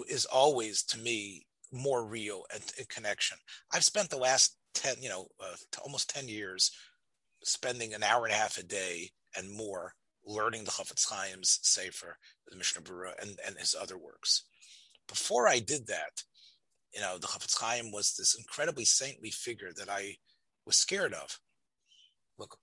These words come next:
I'm, I don't know when my end is coming, but I, I firmly believe that I'm gonna get something. I, I, I firmly believe I'm gonna get the Chafetz Chaim's look, <laughs> at least,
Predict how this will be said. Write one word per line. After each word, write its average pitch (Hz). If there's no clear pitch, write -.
I'm, 143
I 123
don't 135
know 123
when 110
my 104
end 98
is 90
coming, 90
but -
I, 151
I -
firmly 165
believe 90
that 104
I'm 110
gonna 110
get 98
something. 98
I, 113
I, 117
I 135
firmly 196
believe 151
I'm 123
gonna 113
get 110
the -
Chafetz -
Chaim's 98
look, 104
<laughs> -
at -
least, -